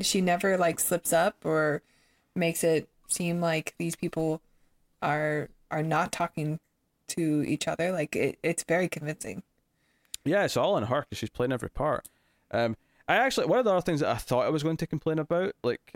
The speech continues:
Speaker 2: halfway through, is that Willem Dafoe's scenes just sort of disappear after, like, thirty minutes, and then I thought,
Speaker 1: Mm-hmm.
Speaker 2: "Man, it's kinda weird." I mean, I know he's obviously probably not around anymore 'cause he's much older and died at some point, you know, when they were growing up, but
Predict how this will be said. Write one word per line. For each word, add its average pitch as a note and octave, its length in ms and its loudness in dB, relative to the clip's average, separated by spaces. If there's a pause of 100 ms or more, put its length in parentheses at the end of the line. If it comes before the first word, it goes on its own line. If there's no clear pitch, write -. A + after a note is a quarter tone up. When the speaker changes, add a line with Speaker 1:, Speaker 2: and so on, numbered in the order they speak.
Speaker 2:
halfway B2 400 -2
through, A#2+ 380 0
is A#2+ 160 0
that B2+ 180 0
Willem D#3 280 2
Dafoe's C#3 680 -2 (240)
scenes D#3+ 360 -2
just - 220 -4
sort C3+ 140 0
of B2+ 100 -4
disappear B2 600 -2 (180)
after, A#2 300 -2
like, A2+ 140 -2
thirty G2 260 0
minutes, A#2 440 -2 (220)
and A2 140 0
then A#2 240 0 (340)
I B2 80 0
thought, G#2+ 180 4
Speaker 1:
Mm-hmm. G2 80 4
Speaker 2:
"Man, C3+ 140 2
it's C3+ 80 -2
kinda C4+ 200 2
weird." D#3 260 2
I C3 60 2
mean, D#3 100 2
I E3 80 2
know F3+ 100 2
he's F#3+ 220 0
obviously B2+ 320 0
probably A#2 220 0
not F#2+ 140 0
around G#2 180 0
anymore G#2 200 -2
'cause G#2 120 -6
he's G2 120 -4
much G2+ 200 -4
older G2 280 0
and F#2 100 -2
died F#2+ 380 0
at F2 80 -2
some F#2+ 180 -2
point, F#2 280 -4 (160)
you F#2 80 -6
know, F#2 80 -2
when F#2+ 160 -4
they F#2+ 60 -4
were G2 60 -4
growing G2+ 240 -2
up, D3 200 -2
but A2+ 200 -2